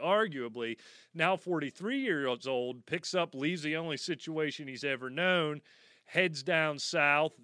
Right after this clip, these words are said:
and he's gonna be great again. Tampa's winning the Super Bowl. You know, this guy's, Roethlisberger's five years younger, and the Steelers are foolish 'cause he's just done. I, it's, it's personal. <laughs> It really is. It's, it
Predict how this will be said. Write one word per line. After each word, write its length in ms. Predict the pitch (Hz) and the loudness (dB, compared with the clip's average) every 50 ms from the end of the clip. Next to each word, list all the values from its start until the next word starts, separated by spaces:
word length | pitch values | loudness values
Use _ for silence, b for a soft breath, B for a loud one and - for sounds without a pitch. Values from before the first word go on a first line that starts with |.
| 123 131 143 | -18 -10 -6
and 380 | 156 165 165 160 165 160 147 | -4 -2 0 4 4 4 4
he's 220 | 143 120 175 240 240 | 4 4 4 4 4
gonna 180 | 208 202 175 | 2 2 2
be 140 | 156 151 160 | 2 0 0
great 360 | 156 147 151 156 170 226 285 | 0 2 4 6 6 6 4
again. 300 | 240 147 120 131 120 107 | 2 -2 0 -2 -2 0
Tampa's 420 | - - 139 185 226 202 233 160 135 | 4 8 8 8 8 6 2 -2 -2
winning 260 | 147 165 160 165 156 | -2 -2 0 0 -2
the 100 | 156 147 | -2 -4
Super 360 | - - 190 226 233 - 226 | -2 0 0 -2 -2 -4 -6
Bowl. 280 | 180 143 135 120 127 135 | -4 0 0 2 2 4
You 120 | 139 143 | 4 4
know, 60 | 147 | 4
this 200 | 143 160 202 190 | 4 2 0 2
guy's, 280 | - - - 156 135 - - _ - 156 160 156 147 | 2 2 2 2 0 -2 -6 _ -20 -18 -18 -12 -4
Roethlisberger's 640 | 156 180 175 196 226 220 170 131 160 147 139 139 - | -2 2 2 2 2 0 -4 -4 -4 -4 -4 -6 -6
five 380 | - 165 151 156 165 165 156 | -2 0 2 2 2 2 0
years 240 | 170 170 165 156 131 | 0 0 0 0 0
younger, 320 | 139 156 185 226 240 185 | 0 -2 -2 -2 -2 -4
and 80 | 143 135 | -4 -4
the 60 | 127 | -6
Steelers 360 | - - 175 175 180 170 123 | -6 -4 -2 -2 -2 -2 -4
are 40 | 135 | -8
foolish 360 | - - 196 233 262 208 135 - | -8 -6 -4 0 0 0 0 0
'cause 120 | - - - | -4 -2 0
he's 200 | - - 233 180 | 0 0 0 -2
just 280 | - 147 123 - 127 120 | -6 -6 -8 -8 -6 -2
done. 260 | 135 147 202 208 147 113 | 0 0 0 0 0 0
I, 180 | 120 147 175 143 | 0 0 0 0
it's, 380 | 139 156 143 147 135 - - - - | -4 -6 -6 -6 -8 -8 -14 -14 -8
it's 300 | 143 160 135 117 - - | -6 -6 -6 -6 -10 -16
personal. 640 | - - - 165 233 277 - - 277 233 147 117 - | -10 0 2 2 2 2 0 0 0 -2 -2 -2 -2
<laughs> 60 | 139 131 | -4 -6
It 20 | 131 - - - | -8 -12 -2 2
really 400 | 277 262 - - 320 196 135 131 | 2 4 4 4 4 6 6 6
is. 200 | 175 262 247 135 | 4 4 2 -2
It's, 180 | 120 113 - - | -6 -8 -8 -4
it 180 | 196 165 156 | -2 -2 -2